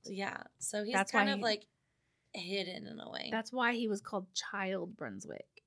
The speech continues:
Speaker 1: Mm-hmm.
Speaker 2: 'Cause they didn't want his name out there because they knew when he got released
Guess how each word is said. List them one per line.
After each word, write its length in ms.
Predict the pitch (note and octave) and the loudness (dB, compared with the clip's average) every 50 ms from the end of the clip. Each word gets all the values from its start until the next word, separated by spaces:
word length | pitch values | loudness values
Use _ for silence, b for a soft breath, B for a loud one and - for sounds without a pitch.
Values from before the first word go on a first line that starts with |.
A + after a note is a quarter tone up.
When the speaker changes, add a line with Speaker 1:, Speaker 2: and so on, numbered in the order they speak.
| _ _ - | _ _ -8
Speaker 1:
Mm-hmm. 580 | A3 A3 A3 F3+ G3+ G#3 G3 F#3+ F3+ F3 F3 F3+ F#3 - | -6 -6 -6 -6 -8 -10 -10 -10 -10 -12 -14 -18 -16 -12
Speaker 2:
'Cause 120 | - F#3+ F#3 - | -12 -10 -6 -2
they 140 | G3+ G#3 G#3 | 2 2 4
didn't 280 | G#3+ G#3+ G#3 G#3 G#3 | 4 4 2 2 2
want 160 | G3+ G3 F#3+ F#3+ | 0 -2 -2 -4
his 180 | G#3 F#3+ - | -6 -6 -4
name 240 | G3 F3 F3 F3 - - | -4 -4 -4 -4 -4 -4
out 240 | - G3 G3+ - - | -4 -4 -4 -6 -8
there 240 | F#3+ F3+ F3 F3+ F3+ | -10 -10 -10 -12 -10
because 240 | F#3 F#3 - F#3 F3+ | -10 -10 -10 -10 -6
they 120 | - F3+ F3+ | -4 -2 0
knew 340 | F#3 F#3 G#3+ C4 C#4+ C4+ A3+ | 2 2 2 4 4 4 2
when 140 | G3+ G3 F3+ | 2 0 -2
he 120 | F#3 F#3+ | -2 -4
got 160 | F#3 F3+ - | -4 -6 -6
released 840 | - - F#3 G3 A#3 D4+ F4+ D#4+ B3+ B3+ C4+ C#4 - - - - - | -6 -6 -4 -4 -2 0 2 2 4 4 4 2 -2 -6 -14 -16 -18